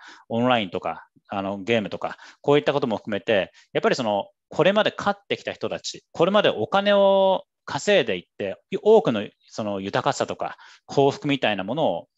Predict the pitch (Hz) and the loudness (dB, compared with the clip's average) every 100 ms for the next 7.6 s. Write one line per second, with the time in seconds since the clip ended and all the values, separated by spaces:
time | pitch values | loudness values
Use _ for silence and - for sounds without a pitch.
0 | - 95 95 147 143 - 104 - 110 95 | -12 -10 -6 -2 -2 -2 -4 -4 -8 -8
1 | - - 208 156 135 190 - 202 160 - | -12 0 2 4 2 -2 -2 0 0 -2
2 | - - - - 185 208 214 196 - - | -14 -20 -6 0 2 4 2 2 -4 -6
3 | 139 - - 214 202 - 233 240 165 - | -6 -6 -2 -2 0 0 2 2 0 -2
4 | 139 - 160 151 202 127 131 143 - 131 | -6 -4 -6 -6 -4 -2 -2 -6 -4 -2
5 | 147 - 175 143 127 202 156 - _ - | -2 0 0 2 0 -2 -4 -8 _ -20
6 | _ - 104 101 131 127 - 110 101 139 | _ -4 -4 0 0 0 2 0 0 -4
7 | - 90 82 - 139 202 | -6 -8 -10 -12 -8 -8